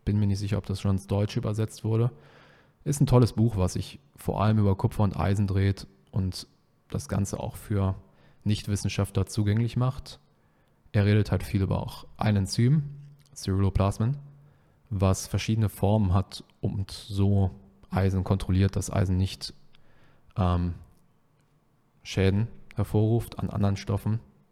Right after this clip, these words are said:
durch Oxidation und das Eisen auch dorthin kommt, wo es soll und es mobilisiert werden kann. Weil dieses Ceruloplasmin hat verschiedene Formen.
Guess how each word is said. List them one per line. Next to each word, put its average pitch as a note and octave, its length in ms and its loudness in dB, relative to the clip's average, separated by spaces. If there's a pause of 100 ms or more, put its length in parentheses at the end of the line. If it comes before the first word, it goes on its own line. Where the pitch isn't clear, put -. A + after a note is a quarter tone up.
(120)
durch G2 320 -6
Oxidation B2 600 -2 (540)
und A2 220 0
das G2 120 0
Eisen G#2+ 280 2
auch F#2+ 100 2
dorthin G#2 460 2
kommt, G#2 340 0
wo G2 140 0
es - 100 -4
soll F#2+ 320 4 (120)
und G2 60 -4
es G2 140 -4
mobilisiert G2 540 2
werden G2+ 200 0
kann. F#2 280 -2 (1800)
Weil F#2+ 140 0
dieses F2+ 440 -4 (380)
Ceruloplasmin G2+ 720 0
hat F#2+ 80 -2
verschiedene F#2+ 300 -2
Formen. A#2 440 2